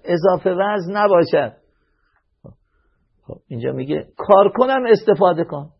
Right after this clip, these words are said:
اگر با تشدید بخونی المشی میشه کار کن، می‌تونه ملین باشه، می‌تونه مسهل باشه. گرفتین مؤمنا چی میگن؟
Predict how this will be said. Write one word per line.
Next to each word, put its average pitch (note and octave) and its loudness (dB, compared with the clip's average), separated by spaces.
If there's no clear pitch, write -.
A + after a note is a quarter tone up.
اگر D#3 -6
با D#3 -2
تشدید D3+ -8
بخونی F#3 -8
المشی D3+ -4
میشه D3+ 0
کار D#3+ 4
کن، C#3+ -4
می‌تونه G3+ -2
ملین F3+ 2
باشه، B3 0
می‌تونه A3 -2
مسهل F3 0
باشه. D#3 -4
گرفتین D#3 -6
مؤمنا G3+ -8
چی G3+ -14
میگن؟ A#3 -8